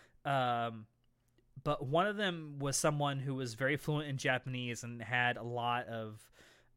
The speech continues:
um, I won't say, like, firsthand experience, but had a lot of knowledge of the Japanese criminal justice system. And the panel kinda went through all the different aspects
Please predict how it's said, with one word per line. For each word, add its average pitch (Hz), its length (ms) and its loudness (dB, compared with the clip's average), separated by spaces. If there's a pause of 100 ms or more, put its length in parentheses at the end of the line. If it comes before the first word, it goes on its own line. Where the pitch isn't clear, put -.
um, 110 540 -6 (300)
I 147 60 -2
won't 156 160 0
say, 143 140 0
like, 117 180 -4
firsthand 143 540 -2
experience, 175 480 0
but 156 80 -2
had 190 80 6
a 185 40 4
lot 170 200 6
of 147 80 -2
knowledge 143 360 2
of 127 140 -6
the 131 80 -4
Japanese 127 580 -2
criminal 131 280 -2
justice 120 340 -6
system. 95 300 -16 (800)
And 143 380 4
the 135 80 -4
panel 190 380 0
kinda 156 260 -2
went 143 300 -6
through 135 340 -2
all 135 220 2
the 139 80 0
different 135 260 -2
aspects 127 560 0